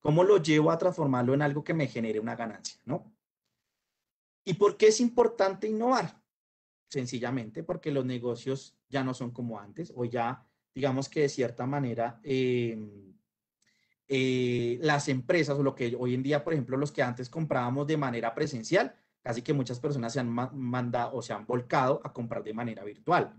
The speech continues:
Entonces, yo ya no vendo, eh, yo tengo que llegarle al cliente de otras maneras, ¿no?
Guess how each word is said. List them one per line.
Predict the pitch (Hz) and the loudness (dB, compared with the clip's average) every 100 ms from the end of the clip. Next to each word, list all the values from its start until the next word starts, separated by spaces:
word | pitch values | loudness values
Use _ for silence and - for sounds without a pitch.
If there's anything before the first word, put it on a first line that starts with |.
| _ _ | _ _
Entonces, | - 120 | -8 -4
yo | 117 | 0
ya | 123 131 | 2 4
no | 131 | 4
vendo, | 139 135 127 202 - - | 4 4 2 -2 -6 -6
eh, | 117 113 110 107 104 101 - _ _ _ - | -4 -2 -2 -4 -4 -8 -10 _ _ _ -2
yo | 131 | 0
tengo | 131 143 | 4 4
que | 139 170 | 4 2
llegarle | 135 117 | 4 2
al | 120 123 | 0 0
cliente | 147 135 143 | 0 2 2
de | |
otras | 123 120 | 2 0
maneras, | 123 127 131 98 | 0 0 0 -2
¿no? | 156 | -6